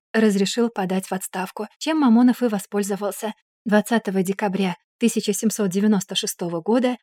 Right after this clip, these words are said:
отставка была им получена. Дарья Федоровна умерла в тысяча восемьсот первом году. Ей было тридцать лет. Спустя два года скончался и ее супруг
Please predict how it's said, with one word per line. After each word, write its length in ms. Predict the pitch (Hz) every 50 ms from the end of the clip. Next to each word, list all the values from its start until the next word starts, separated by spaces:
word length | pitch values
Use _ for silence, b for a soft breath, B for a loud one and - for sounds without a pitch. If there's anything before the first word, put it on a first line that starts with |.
| _
отставка 800 | - 202 190 - - - 185 220 254 - - - 247 240 226 - -
была 280 | 214 190 180 165 190 202
им 260 | 196 - 208 196 196
получена. 640 | 190 196 185 185 180 185 185 - - 196 196 208 - _ _ _ _ _ _ _ _ _ _
Дарья 320 | - 196 233 247 240 - 254
Федоровна 600 | - - 330 285 277 247 220 196 190 190 190 196
умерла 380 | 196 196 196 202 214 254 262 254 b b _ _
в 40 | -
тысяча 320 | - 269 - 247 - - 190
восемьсот 340 | 190 - 214 190 - 269 - -
первом 400 | - 202 190 196 208 202 196 185
году. 320 | 190 190 190 202 202 208 _ _ _ _ _ _ _ _ _
Ей 260 | - 208 240 240 220
было 200 | 185 202 190 180
тридцать 480 | 185 - 226 220 208 - - 208 - -
лет. 220 | 196 185 - - _ _ _ _ _
Спустя 420 | - - - 226 220 - - 214 196
два 200 | 185 190 190 196
года 340 | 190 214 226 208 202 220 226 -
скончался 540 | - - 214 196 - 285 269 - - - 208
и 60 | 226
ее 360 | 240 226 196 190 185 202 196
супруг 480 | - - 202 - - 214 208 - -